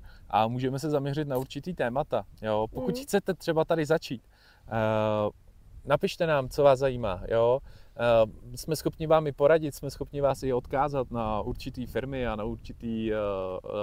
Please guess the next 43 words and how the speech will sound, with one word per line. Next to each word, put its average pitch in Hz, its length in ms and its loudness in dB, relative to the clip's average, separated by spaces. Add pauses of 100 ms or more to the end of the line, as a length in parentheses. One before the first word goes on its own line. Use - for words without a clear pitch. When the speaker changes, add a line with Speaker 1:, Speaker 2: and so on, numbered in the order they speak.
(220)
Speaker 1:
lidi, 127 380 -2
který 110 420 -6
vám 107 180 -4
dokážou 113 380 -4
tu 117 100 -16
práci 113 340 -4
zprostředkovat. - 680 -6 (340)
A 98 120 -4
to 123 100 0
dokonce 120 720 0
i 117 80 -4
česky 127 360 -4
mluvící 135 540 -4
lidi. 98 240 -4 (680)
Speaker 2:
Takže 233 300 2
ale 240 220 6
nečakajte, 247 420 -2
že 247 100 -2
robíme 240 320 0
zázraky, 220 600 2
ano, 180 160 -2
nie, 240 160 4
že 196 180 2
nám 214 220 2
teraz 208 240 2
príde 220 160 -2
milión 208 240 -2
správ 214 400 2
a 202 240 4 (240)
vybav 214 320 2
mi 214 80 4
robotu 208 320 2
vo 190 80 4
Švajčiarsku, 220 640 -2
jak 196 160 2
som 214 100 -8
zarábal 208 220 2
toľko 202 320 0
a 226 100 2
toľko, 226 320 0
tak 185 140 -4
to 220 80 -12
nefunguje. 196 560 -4